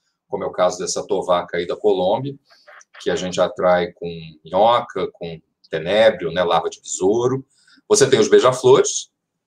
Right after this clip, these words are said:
que garrafinha, né, com, com néctar, e você tem os frugívoros e também os que comem semente.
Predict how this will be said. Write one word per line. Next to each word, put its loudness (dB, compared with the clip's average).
que -12
garrafinha, -6
né, 0
com, -8
com -10
néctar, 0
e 4
você 2
tem 4
os 4
frugívoros 2
e -4
também 2
os 0
que -8
comem 2
semente. 0